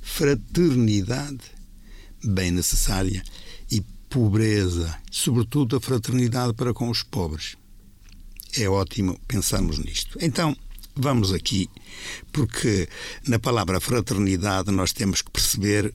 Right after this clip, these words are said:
aquilo em que se transformou com as ideologias que o nosso mundo atual,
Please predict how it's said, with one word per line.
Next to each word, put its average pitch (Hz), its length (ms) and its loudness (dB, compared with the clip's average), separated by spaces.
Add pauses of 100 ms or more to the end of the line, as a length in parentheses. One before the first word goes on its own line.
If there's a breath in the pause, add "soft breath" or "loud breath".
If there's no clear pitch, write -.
(120)
aquilo 123 400 2
em 131 80 4
que - 160 2
se - 200 2
transformou 120 1000 2 (380 loud breath)
com - 240 0
as 95 140 2
ideologias 101 1000 4
que - 180 -6
o 104 60 2
nosso 92 340 0
mundo 92 360 2
atual, 82 520 -4